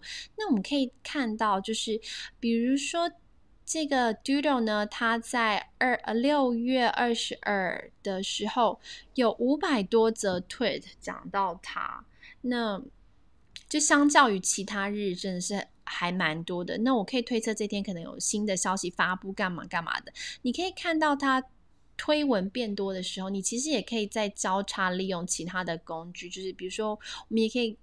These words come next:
用刚刚的 Unique，然后去看，比如说 Doodle 的价格在，刚刚是说几号啊？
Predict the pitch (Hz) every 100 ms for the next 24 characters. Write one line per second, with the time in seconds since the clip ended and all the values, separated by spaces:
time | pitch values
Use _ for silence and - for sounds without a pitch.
0 | - 254 226 196 208 202 202 202 202 196
1 | 170 - - - 202 196 220 202 - -
2 | - - - - 202 185 202 202 - 226
3 | - - 208 190 175 156 92 - - -
4 | 175 190 208 - 220 220 185 170 - 220
5 | 196 180 - 170 160 - 208 190 175 -
6 | - 208 208 214 220 - 185 - - -
7 | - 53 -